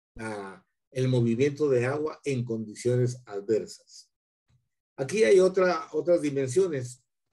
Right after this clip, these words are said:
que son equivalentes a las anteriores. Por ejemplo, un metro carga de agua, un metro de altura, equivale a uno punto cuarenta y dos libras por pulgada cuadrada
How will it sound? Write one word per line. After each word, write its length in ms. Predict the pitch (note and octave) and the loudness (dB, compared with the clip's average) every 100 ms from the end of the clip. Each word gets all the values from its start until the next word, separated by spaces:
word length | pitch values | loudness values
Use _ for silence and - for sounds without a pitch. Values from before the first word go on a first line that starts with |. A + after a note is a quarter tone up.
| _ _ | _ _
que 80 | |
son 160 | D3+ E3 | -6 -4
equivalentes 600 | F3 E3 C#3+ E3 D#3+ D#3 | -2 -2 -2 -2 -4 -4
a 60 | C#3+ | -4
las 120 | B2 | -4
anteriores. 560 | C3 C#3+ F3 F#3 D#3+ | -4 -2 -2 -2 -6
Por 180 | C3+ A2+ | -8 -6
ejemplo, 500 | A#2 D3+ D3+ D#3 C3 _ _ _ _ | -2 -4 -2 -4 -4 _ _ _ _
un 220 | E3+ F3+ | 0 2
metro 460 | E3 E3 E3+ D#3+ B2 | 2 0 0 -4 -4
carga 340 | C#3+ C#3+ C3+ | -6 -4 0
de 140 | B2 E3 | 0 0
agua, 360 | F#3+ F#3+ F3+ - | -2 -4 -8 -10
un 120 | B2 | -6
metro 200 | B2+ C#3 | -2 0
de 60 | |
altura, 520 | C#3+ C#3+ F3 E3+ F3 - _ _ _ _ | 0 4 4 2 -4 -14 _ _ _ _
equivale 760 | C3 B2 A#2 B2+ C3 C3+ C#3+ - - _ _ | -4 0 0 2 2 2 0 -2 -14 _ _
a 120 | A#2+ | -2
uno 320 | B2 C#3 B2 | -2 0 -4
punto 360 | B2+ C3 B2 B2+ | -4 -6 -4 -6
cuarenta 460 | A#2+ G#2 G2 F#2+ | -4 -4 -4 -8
y 60 | F#2+ | -4
dos 340 | A2 B2+ - | 0 0 -2
libras 560 | A2 B2 D3+ D#3 D3 - | -8 -4 -4 -4 -12 -14
por 220 | G#2 F#2 | -12 -12
pulgada 500 | - F2+ G2+ G#2+ G#2 | -12 -14 -10 -10 -10
cuadrada 560 | A2 A#2+ C#3+ E3 D#3+ E3 | -8 -4 -4 -6 -10 -14